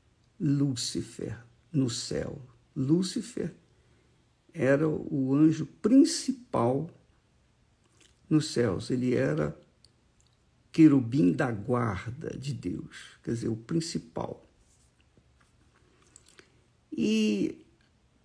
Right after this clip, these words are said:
surgiu então essa pergunta, quem, como é que o pecado chegou no céu? <laughs> É muito interessante isso.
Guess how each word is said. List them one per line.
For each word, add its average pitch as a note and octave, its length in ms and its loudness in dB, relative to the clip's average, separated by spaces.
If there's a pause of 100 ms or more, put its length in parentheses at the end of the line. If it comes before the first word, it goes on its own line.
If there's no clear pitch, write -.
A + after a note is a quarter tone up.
(800)
surgiu F3 400 4
então E3+ 240 4
essa F3 160 0
pergunta, D3 460 0
quem, - 600 0 (400)
como D#4 160 4
é F#4+ 60 8
que D#4 140 0
o - 20 -2
pecado D#3+ 800 0
chegou C#3 440 -2
no C3+ 180 4
céu? - 540 -4 (440)
<laughs> - 580 2 (1300)
É - 60 -2 (100)
muito - 220 -6
interessante - 920 -2
isso. - 220 -14